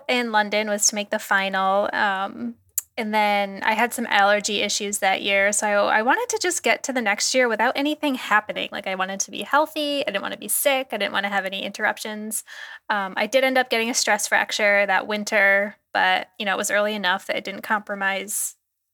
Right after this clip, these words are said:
the summer too bad. And so, yeah, I just kinda got more consistency in at that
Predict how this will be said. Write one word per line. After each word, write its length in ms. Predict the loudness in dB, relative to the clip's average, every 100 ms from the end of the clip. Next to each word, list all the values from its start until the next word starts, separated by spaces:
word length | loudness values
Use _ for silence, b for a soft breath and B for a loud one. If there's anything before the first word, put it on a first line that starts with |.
| _ _
the 120 | -4 -2
summer 340 | 0 0 0
too 280 | -2 -4 0
bad. 420 | 2 2 0 -2 -12 B B B B B -4
And 720 | 0 0 0 -4 -8 -8 -6
so, 340 | 0 2 2
yeah, 200 | 2 2
I 100 | 2
just 260 | 2 0 2
kinda 480 | 2 4 4 2 2
got 360 | 4 6 4 0
more 180 | 0
consistency 800 | 0 -2 -2 -2 -2 -2 -2 0
in 280 | 2 2 2
at 160 | 0 2
that 380 | 4 4 2